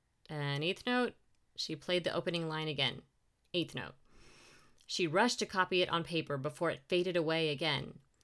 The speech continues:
"Et voilà!" Adrian's voice pierced the room. No, she couldn't lose her train of thought now. But Victoria's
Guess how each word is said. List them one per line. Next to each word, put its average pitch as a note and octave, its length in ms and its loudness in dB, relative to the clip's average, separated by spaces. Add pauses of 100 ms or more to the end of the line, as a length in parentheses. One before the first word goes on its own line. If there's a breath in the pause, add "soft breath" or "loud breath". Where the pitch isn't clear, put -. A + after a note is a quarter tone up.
(720 soft breath)
"Et F4+ 380 10
voilà!" F#4 720 10 (540)
Adrian's G#3 400 4
voice D#3+ 380 4
pierced A3 520 2
the G3 100 0
room. C#3 460 0 (640)
No, A3+ 560 4
she - 160 0
couldn't B3 320 0
lose G3+ 160 0
her F#3 80 0
train E3 200 -6
of D3 100 -8
thought - 280 0
now. C#4 560 4 (560 soft breath)
But B3+ 260 8
Victoria's F#3+ 520 0